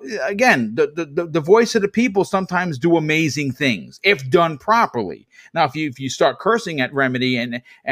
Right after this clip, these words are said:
and like I've seen with, you know, with, with the Drew Murray situation going on, which we're gonna talk about on Thursday's show, I, I gotta be honest with you, some of the people in, in, in, not in this chat, thankfully enough, but in the community a, a, a, as, as a whole, wow, man, talk about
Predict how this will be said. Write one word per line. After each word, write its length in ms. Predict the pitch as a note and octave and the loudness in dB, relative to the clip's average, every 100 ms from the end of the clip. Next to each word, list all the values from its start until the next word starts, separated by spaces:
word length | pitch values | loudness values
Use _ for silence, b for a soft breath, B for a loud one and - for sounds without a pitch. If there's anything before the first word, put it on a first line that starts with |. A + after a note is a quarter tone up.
| C3 | 0
and 180 | C3+ C3+ | 0 0
like 140 | B2+ | 2
I've 160 | B2+ A#2+ | 2 0
seen 320 | - E3+ D3 | -2 -4 0
with, 180 | C3+ - | -2 -2
you 80 | C#3+ | 0
know, 160 | A#2+ | 2
with, 240 | A2+ A2 - | 2 0 -2
with 140 | D3 B2 | -4 -4
the 60 | |
Drew 220 | A#2 D3+ D3+ | -2 0 2
Murray 280 | D#3 G#3 | 4 4
situation 560 | F3+ C3 B2+ B2 A#2+ B2 | 2 -4 -2 0 0 -2
going 240 | A#2 A#2 | -2 0
on, 120 | A#2 A#2 | 0 0
which 200 | A#2 C3+ | -2 -2
we're 80 | |
gonna 180 | C3+ C3+ | -2 -2
talk 300 | - C#3 C#3+ | 0 2 2
about 260 | B2+ B2 A2 | 2 2 2
on 200 | A#2 A2 | 0 0
Thursday's 540 | E3 G3+ G#3 B2 B2 | 2 4 4 2 0
show, 420 | G#2+ A2+ G#2 G#2 G#2 B B B B2 | -2 -2 0 0 -4 B B B -2
I, 160 | C3+ G#2+ | -2 0
I 160 | B2 C#3 | -4 0
gotta 180 | D#3+ | 0
be 100 | D#3+ | 2
honest 280 | E3 G3+ E3 | 0 0 0
with 100 | C#3 | -4
you, 60 | A#2+ | -4
some 180 | - D3+ | -4 -4
of 80 | |
the 60 | D#3+ | -4
people 280 | - D#3 D#3+ | -4 -4 -4
in, 120 | D#3 | -4
in, 180 | D3 D3+ | -6 -8
in, 340 | - C3 C#3 C#3 | -6 -2 -2 -4
not 240 | C#3 C#3+ G#3 | 0 2 4
in 100 | A3+ | 6
this 180 | B3 - | 4 4
chat, 600 | - C4+ - - - - _ _ | 2 4 2 -4 -14 -16 _ _
thankfully 520 | - C#3 C3+ - B2+ A#2 | -2 0 2 0 2 2
enough, 400 | A2+ C#3+ E3 _ B B | 4 2 0 _ B B
but 100 | A3 | 4
in 80 | A3+ | 4
the 80 | |
community 560 | G#3 F3+ G3 B3 G#3 E3 | 2 2 2 4 4 4
a, 80 | D3+ | 2
a, 20 | |
a, 560 | - C#3 C3+ - C#3 G2+ | 2 0 0 -2 -4 -2
as, 140 | B2 | -4
as 240 | B2+ C3+ A#2+ | -2 -2 -2
a 80 | |
whole, 460 | A#2+ F3 G3 C#3 G2 | 0 2 4 4 4
wow, 360 | D#3+ F#3 C3+ A2+ | 0 2 0 -2
man, 160 | A#2+ | -4
talk 280 | A#2+ F3+ F3+ | -2 -2 0
about 400 | D#3+ D#3 C#3+ C3 | 2 4 4 0